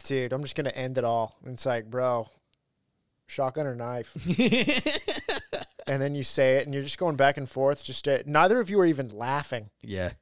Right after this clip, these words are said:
Speaker 1: You're just like, "Oh, you're gonna jump into a wood chipper?" You're saying whatever you want, and everyone around is mortified.
Speaker 2: Yeah. Dude,
Speaker 1: And
Speaker 2: I
Speaker 1: you think it's funny. Like, you're not laughing, but you're both, like, in, on the inside.
Speaker 2: Yeah.
Speaker 1: It's a chuckle.
Speaker 2: <laughs> Yeah, dude, this is a great time.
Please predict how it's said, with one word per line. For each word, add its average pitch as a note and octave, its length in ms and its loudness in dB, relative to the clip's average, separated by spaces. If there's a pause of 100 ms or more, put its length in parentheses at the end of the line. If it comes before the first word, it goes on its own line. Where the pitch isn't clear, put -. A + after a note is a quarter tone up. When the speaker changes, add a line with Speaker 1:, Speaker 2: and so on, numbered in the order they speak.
Speaker 1:
You're D3+ 160 -4
just - 120 -2
like, D#3 280 6
"Oh, D3+ 80 4
you're D3 140 0
gonna D3 180 -4
jump C3 260 -4
into C3+ 120 -6
a B2+ 60 -4
wood B2+ 200 -6
chipper?" D#3 360 -8 (680)
You're C3+ 200 -12
saying D#3+ 380 -2
whatever C#3 260 2
you C3+ 120 -6
want, B2 280 -6
and C#3+ 160 -12
everyone D3+ 380 4
around B2 360 0
is A2 100 -10 (160)
mortified. A2+ 720 -12
Speaker 2:
Yeah. D#2 300 -8 (1300)
Dude, F#2+ 140 -2
Speaker 1:
And E3+ 120 2
Speaker 2:
I - 20 -4
Speaker 1:
you G#3+ 220 2
think A#3+ 240 0
it's - 120 -4
funny. D#3+ 300 2
Like, D3 160 0
you're B3+ 100 0
not D4+ 160 -2
laughing, D#3 400 4
but C#3+ 200 -4
you're A3 100 -6
both, F3 300 4
like, C3+ 200 2 (460)
in, E3 80 4
on E3 160 4
the D#3 140 -2
inside. A#2+ 500 -4
Speaker 2:
Yeah. B2+ 320 -4
Speaker 1:
It's - 100 -10
a - 40 -8
chuckle. C3+ 500 -4
Speaker 2:
<laughs> - 60 -20
Yeah, A#2+ 160 -2
dude, B2+ 320 -8
this C3 120 -8
is F3+ 60 -4
a F3+ 40 -6
great C2+ 260 -8
time. C#2+ 260 -6